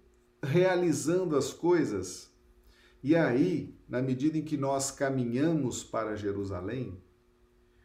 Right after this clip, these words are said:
nós vamos permitindo que Deus, que Deus faça o provimento das nossas vidas. Deus nos entregue aquilo que precisamos.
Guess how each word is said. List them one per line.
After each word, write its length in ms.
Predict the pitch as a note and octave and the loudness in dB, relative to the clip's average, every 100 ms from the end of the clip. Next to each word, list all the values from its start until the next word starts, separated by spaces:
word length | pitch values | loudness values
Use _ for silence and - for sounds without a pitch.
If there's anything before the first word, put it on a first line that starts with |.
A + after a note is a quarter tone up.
| _ _ _ - | _ _ _ -4
nós 200 | D#3+ E3 | 0 2
vamos 320 | G3+ G3+ G3 | 2 2 0
permitindo 720 | - G3+ F#3+ - - F#3+ F#3+ | 6 6 6 -2 -4 -4 -6
que 180 | - G#3 | -8 -8
Deus, 960 | D#3 E3 F3 F3+ F3 - - - - - _ _ _ _ _ _ _ _ _ _ | 2 6 6 6 0 -6 -8 -10 -14 -20 _ _ _ _ _ _ _ _ _ _
que 120 | - F3 | -12 -8
Deus 800 | B2 D3 E3 - - - - _ _ _ _ _ _ _ _ _ _ _ _ _ _ | 0 2 2 -2 -8 -18 -20 _ _ _ _ _ _ _ _ _ _ _ _ _ _
faça 560 | - D3 E3+ D#3+ D#3 | -4 0 0 -2 -2
o 140 | D3 - | -2 0
provimento 840 | D#3+ D3+ B2+ A#2 D3 E3 - - - - _ _ | -2 0 -2 -2 0 0 -4 -12 -20 -20 _ _
das 240 | - A2+ A2+ | -8 -8 -6
nossas 420 | A2+ A2+ G2 F2+ | -8 -8 -8 -8
vidas. 640 | A2+ D3 A#2+ - - - _ - - - - - - - - - - | -6 -6 -6 -14 -16 -20 _ -20 -20 -20 -20 -20 -20 -20 -20 -20 -4
Deus 380 | B2 F3+ F3+ E3 | 6 8 8 4
nos 240 | F3 D#3+ | 0 2
entregue 680 | D#3 C3 - E3 E3 D3 B2+ | 0 0 -2 -2 0 0 -2
aquilo 380 | - D3 C3+ | -2 -4 -4
que 100 | B2 | -6
precisamos. 1200 | - - B2 - G#2 G#2 D3+ C#3+ G#2 - - - | -6 -4 -4 -6 -8 -4 -4 -4 -8 -14 -20 -20